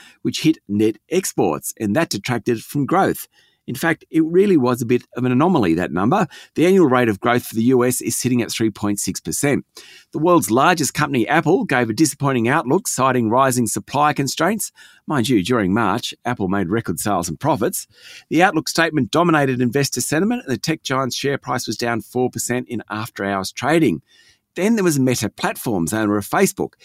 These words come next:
Yesterday, I told you about the surge in subscriber numbers. When shares began trading overnight, Meta's share price jumped eighteen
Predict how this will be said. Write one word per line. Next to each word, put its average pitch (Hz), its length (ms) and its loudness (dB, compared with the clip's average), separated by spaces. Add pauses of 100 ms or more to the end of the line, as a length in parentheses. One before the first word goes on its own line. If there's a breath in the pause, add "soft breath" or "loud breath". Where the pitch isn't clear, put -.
(240 loud breath)
Yesterday, 151 680 2
I 131 80 -2
told 170 340 -2
you 143 80 2
about 120 220 -2
the 101 80 -6
surge 120 480 0
in 90 160 -4
subscriber 147 640 -2
numbers. 92 440 -2 (300 soft breath)
When 165 120 -2
shares 208 300 0
began 160 280 0
trading 143 360 0
overnight, 104 560 0 (160)
Meta's 190 400 -2
share 151 300 -4
price 80 460 -6 (340)
jumped 131 240 -6 (120)
eighteen 123 540 -2